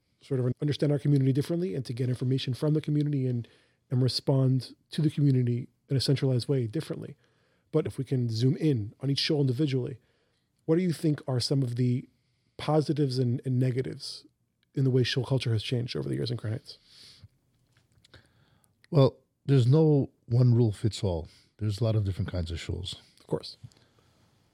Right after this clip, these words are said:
Speaker 2: You know, so you have, let's understand a few things. A lot of people, um, even before Gimel Tammuz,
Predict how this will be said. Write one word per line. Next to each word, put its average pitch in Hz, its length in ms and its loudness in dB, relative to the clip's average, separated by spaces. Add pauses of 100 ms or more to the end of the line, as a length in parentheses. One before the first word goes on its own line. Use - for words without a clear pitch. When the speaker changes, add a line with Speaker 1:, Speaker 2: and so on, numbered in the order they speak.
(360)
Speaker 2:
You 101 100 4
know, 98 240 4 (160)
so 101 460 4 (2250)
you 131 180 8
have, 151 480 4 (1600)
let's 165 160 0
understand 143 400 4
a 107 60 6
few 98 160 -2
things. - 400 -10 (360)
A 127 60 -2
lot 151 200 2
of 190 100 -2
people, 117 520 0 (1700)
um, 101 640 4 (1120)
even 143 240 6
before 131 300 2
Gimel 92 320 -2
Tammuz, 82 500 -6